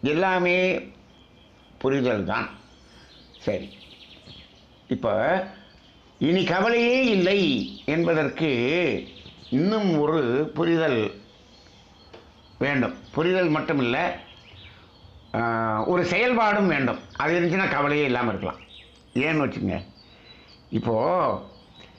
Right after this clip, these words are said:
இது நடந்-, நடந்தது கர்ம வினையால் தான் நடந்தது என்று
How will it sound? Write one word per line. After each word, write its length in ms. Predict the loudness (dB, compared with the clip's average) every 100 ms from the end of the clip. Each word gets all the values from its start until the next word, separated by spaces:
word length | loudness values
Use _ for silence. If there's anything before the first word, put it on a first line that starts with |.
| -20 -14
இது 320 | -2 0 2 0
நடந்-, 600 | 0 0 2 2 2 2
நடந்தது 1080 | 2 2 2 4 4 4 4 4 2 -4 -14 -20 -20 -20 -20 -20 -20 -8
கர்ம 320 | -4 0 2
வினையால் 540 | 2 2 2 2 0 2
தான் 340 | 2 4 4
நடந்தது 800 | 4 4 2 4 4 4 2 0
என்று 360 | 0 2 2